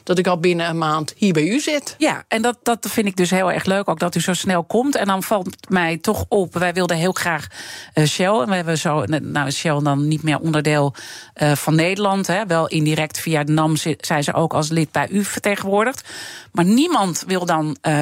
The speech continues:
Speaker 2: komen, terwijl ze toch echt de gelegenheid krijgen om hier het verhaal te doen. Dus dan merk je toch dat er een soort schuchterheid ook zit in, in zo'n bedrijf om niet te willen komen.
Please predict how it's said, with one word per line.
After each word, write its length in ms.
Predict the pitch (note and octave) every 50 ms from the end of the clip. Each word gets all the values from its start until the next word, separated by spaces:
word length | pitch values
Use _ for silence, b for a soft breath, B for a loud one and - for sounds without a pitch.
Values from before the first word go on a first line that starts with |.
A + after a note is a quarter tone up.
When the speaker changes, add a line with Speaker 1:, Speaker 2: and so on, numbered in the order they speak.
| C#3+ -
Speaker 2:
komen, 380 | - C4+ D4+ D#4+ C4+ G3 E3+ -
terwijl 280 | - - F#3 F3+ F3
ze 100 | F3 -
toch 240 | G3 - C#4 C4 - -
echt 260 | - B3+ C#4 - -
de 60 | -
gelegenheid 680 | - - F#3+ G3 G3+ G#3 G#3 - E3+ E3+ E3 D#3 D#3
krijgen 420 | - - F3 E3+ D#3 D#3 - - -
om 140 | - F3 E3
hier 340 | E3+ F#3 F3 E3 E3 D#3 D3 B B B B B B B B B B B B
het 160 | - F#3+ -
verhaal 380 | - F#3+ E3+ F#3 C4 D#4+ F4+ D#4+
te 140 | - F#3
doen. 200 | E3 D#3 D3 D3
Dus 140 | D3 F3 F3
dan 160 | - G3+ G3
merk 220 | G#3 A#3+ C4+ C#4+ -
je 200 | - G#3+ G3+ -
toch 280 | - C#4+ D#4 F4 -
dat 160 | - C4 A#3+ -
er 60 | A3
een 60 | G#3+
soort 240 | G3 - G3+ F#3 -
schuchterheid 760 | - - - C#4+ - - - A3 G#3 - B3 A#3+ A#3+ A#3+ -
ook 180 | - A#3 A3 -
zit 260 | - - A3+ A3 -
in, 380 | - - A3 G#3+ G#3 G3+ G3 F#3+ B B B B B B B B _
in 160 | A#3 A3 G#3
zo'n 180 | F#3+ G3+ F#3+
bedrijf 500 | F#3+ F#3 F#3+ F#3+ F#3 F#3 F#3+ G3 F#3+ - - - _ _
om 180 | - G#3+ G3+
niet 140 | G3+ G#3 F#3+
te 100 | - F3+
willen 180 | F#3 F#3 F3 E3
komen. 460 | - D4 G4+ G#4 D4+ D#3+ D3 B2